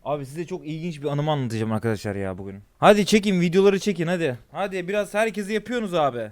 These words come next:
Arkadaşlar şimdi şöyle bir şey söyleyeceğim size. Bundan üç gün önceydi galiba, aynen. Kadıköy'deydim. Kadıköy'deydim abi, öyle takılıyordum. Abi, e, önümden bilirsiniz, e, futbol tayfası olanlar, özellikle aranızda futbol takip edenler. Hani Ali Ece diye bir yorumcu var, biliyor musunuz?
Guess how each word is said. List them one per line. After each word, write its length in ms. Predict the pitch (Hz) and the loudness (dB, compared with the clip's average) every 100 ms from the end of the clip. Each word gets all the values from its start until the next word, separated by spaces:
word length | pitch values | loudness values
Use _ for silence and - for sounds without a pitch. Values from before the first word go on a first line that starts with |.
| - | -4
Arkadaşlar 420 | 160 208 185 135 | 2 2 2 -2
şimdi 240 | - 165 | -2 -4
şöyle 200 | 143 175 | -2 -2
bir 40 | 160 | -2
şey 180 | 170 160 | -2 -4
söyleyeceğim 400 | 139 107 101 95 | -4 -4 -6 -8
size. 240 | - 107 123 | -10 -12 -10
Bundan 340 | 120 135 175 175 - | -8 -4 -4 -4 -8
üç 180 | 170 | -8
gün 140 | - 135 | -6 -4
önceydi 360 | 113 104 101 | -4 -4 -6
galiba, 260 | 98 95 95 | -4 -4 -4
aynen. 260 | 120 107 87 - - | -4 -6 -8 -10 -4
Kadıköy'deydim. 680 | 160 170 196 127 104 113 175 | -4 -2 0 0 -4 -8 -10
Kadıköy'deydim 600 | - 143 139 107 98 95 | -12 -10 -10 -10 -10 -12
abi, 180 | 90 101 | -12 -8
öyle 320 | 147 127 135 143 - - _ | -8 -6 -8 -12 -20 -20 _
takılıyordum. 600 | - 156 185 170 113 139 - - | -10 -2 0 2 0 -8 -8 2
Abi, 440 | 202 208 147 139 - | 4 4 2 -4 -4
e, 260 | 135 127 | 0 0
önümden 600 | - 214 233 139 151 202 - | 4 4 4 6 4 4 -6
bilirsiniz, 720 | 123 165 214 190 127 110 - 113 | -4 0 0 0 -2 -4 -6 -4
e, 380 | 120 123 120 113 | -2 0 0 -2
futbol 480 | 147 - 143 135 135 | -6 -2 2 2 2
tayfası 540 | 135 127 120 123 135 | 2 2 0 -4 0
olanlar, 320 | 117 107 104 | 0 0 -2
özellikle 340 | 104 101 95 101 | -4 -4 -6 -6
aranızda 380 | 104 98 90 | -4 -6 -8
futbol 600 | 95 - - - 110 113 | -12 -14 -8 -4 -2 -2
takip 380 | 107 110 104 107 | -4 -2 -2 -2
edenler. 260 | 101 92 90 | -4 -6 -8
Hani 140 | 101 | -10
Ali 300 | 80 139 190 | -6 0 2
Ece 240 | 185 156 165 | 2 0 -2
diye 160 | 170 | 0
bir 60 | 170 | 2
yorumcu 400 | 156 151 151 139 | 2 2 0 0
var, 160 | 101 101 | 0 0
biliyor 180 | 180 | -2
musunuz? 480 | 127 95 85 80 - | -2 -6 -10 -12 -20